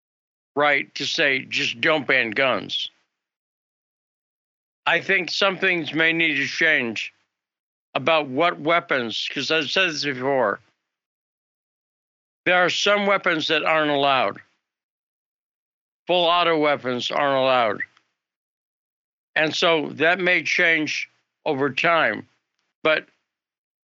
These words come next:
just putting it down to the gun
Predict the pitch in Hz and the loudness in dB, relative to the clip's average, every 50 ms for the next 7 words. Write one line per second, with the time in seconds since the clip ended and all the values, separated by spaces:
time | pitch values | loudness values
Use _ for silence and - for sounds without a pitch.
0 | _ _ _ _ - - 180 190 175 - - - - - - _ _ _ _ _ | _ _ _ _ -4 0 0 0 0 -2 -4 -6 -8 -10 -14 _ _ _ _ _
1 | _ _ _ _ _ _ - 170 175 185 190 185 170 156 135 123 131 156 156 156 | _ _ _ _ _ _ -2 0 2 2 2 2 2 0 0 -2 0 0 0 0
2 | 151 147 151 147 147 143 135 117 107 135 151 156 151 139 123 110 104 98 | 0 -2 -2 -2 -2 -2 -2 -2 0 0 2 2 2 2 0 -2 -4 -6